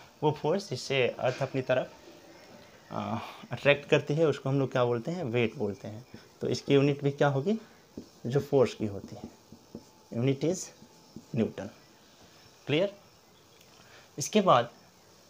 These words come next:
जी की value, हमने पढ़ा कि मास constant होता है, लेकिन जी की value place to place change होती है।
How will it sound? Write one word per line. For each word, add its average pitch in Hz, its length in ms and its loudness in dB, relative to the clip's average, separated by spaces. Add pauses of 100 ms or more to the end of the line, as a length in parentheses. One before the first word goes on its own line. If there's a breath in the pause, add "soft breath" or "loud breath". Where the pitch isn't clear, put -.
(240)
जी 170 280 2
की 202 180 2
value, 107 300 2 (680 loud breath)
हमने 127 160 -4
पढ़ा 143 220 -4
कि 143 140 -8
मास 123 220 -2
constant 127 460 -6
होता 113 200 -6
है, 139 160 -6
लेकिन 147 280 -2
जी 131 140 -4
की 156 180 -2
value 120 300 0 (400 loud breath)
place 143 240 0
to 147 80 -4
place - 440 -6
change 110 240 -4
होती 95 200 -14
है। - 220 -18